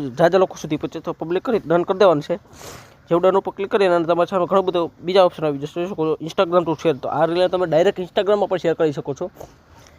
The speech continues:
અહીંથી ડાયરેક્ટ Instagram અને Instagram-માંથી ડાયરેક્ટ આમાં બે જગ્યાએ શેર થઈ જશે ક્રોસ, કેમ કે આ બે પ્રોડક્ટ એક જ કંપનીના છે. તો થઈ શકે છે. ત્યારબાદ એક ઓપ્શન છે ટેગ પીપલ્સનું, તમે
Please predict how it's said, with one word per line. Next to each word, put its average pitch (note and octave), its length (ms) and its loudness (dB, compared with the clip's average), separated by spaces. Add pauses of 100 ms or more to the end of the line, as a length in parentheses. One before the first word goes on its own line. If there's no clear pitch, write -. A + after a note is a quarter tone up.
અહીંથી F3 220 2
ડાયરેક્ટ F3 280 -4
Instagram F3 340 0
અને D3 120 -2
Instagram-માંથી E3+ 520 -2
ડાયરેક્ટ E3 260 -2
આમાં C#3+ 160 -2
બે E3 140 2
જગ્યાએ E3+ 320 0
શેર D#3 100 -2
થઈ D#3+ 160 -4
જશે C#3+ 240 -4 (120)
ક્રોસ, D#3 220 2
કેમ D3+ 200 0
કે D#3+ 60 0
આ D3 100 6 (260)
બે F3 160 2
પ્રોડક્ટ F3 340 0
એક F3+ 140 -2
જ D#3 60 -14
કંપનીના C#3 440 -4
છે. C3 80 -6 (1200)
તો - 80 -10
થઈ F3+ 160 0
શકે D#3 160 -6
છે. C#3 160 -6
ત્યારબાદ D#3+ 340 -2
એક E3 220 0
ઓપ્શન E3 200 -8
છે D#3+ 120 -8 (280)
ટેગ F3 220 0
પીપલ્સનું, D3 440 -4
તમે D3+ 220 -4